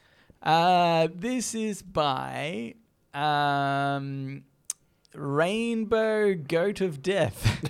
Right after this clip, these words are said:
<laughs> Uh, if you could have one science fiction invention discovered in real life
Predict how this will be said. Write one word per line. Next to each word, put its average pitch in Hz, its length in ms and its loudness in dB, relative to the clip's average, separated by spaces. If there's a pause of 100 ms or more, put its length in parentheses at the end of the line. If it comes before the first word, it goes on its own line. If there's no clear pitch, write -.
(120)
<laughs> - 340 -8 (960)
Uh, 135 580 2 (540)
if 196 160 4
you 285 200 4
could 254 160 0
have 185 240 8
one 185 340 2
science 180 500 -2
fiction 170 380 -8
invention 139 600 -6
discovered 127 500 -6
in 127 240 -10
real 131 300 -2
life 123 340 -2